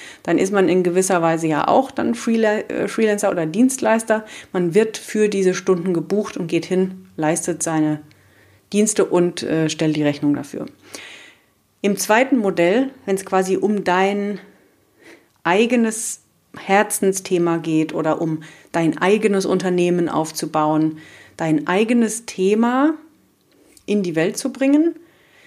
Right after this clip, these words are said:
heißt, dass du nicht als Dienstleister oder Freelancer agierst für andere Auftraggeber, sondern du bist entweder das Produkt,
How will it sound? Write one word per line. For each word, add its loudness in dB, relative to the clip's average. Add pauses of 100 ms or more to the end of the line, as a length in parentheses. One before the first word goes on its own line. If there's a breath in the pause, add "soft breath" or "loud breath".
(420 loud breath)
heißt, 2
dass -4
du -2
nicht 0
als -4
Dienstleister 0
oder 0
Freelancer 0
agierst -2
für 0
andere 2
Auftraggeber, 0
sondern -2 (100)
du 4 (160)
bist 0 (300)
entweder 0
das -8
Produkt, -2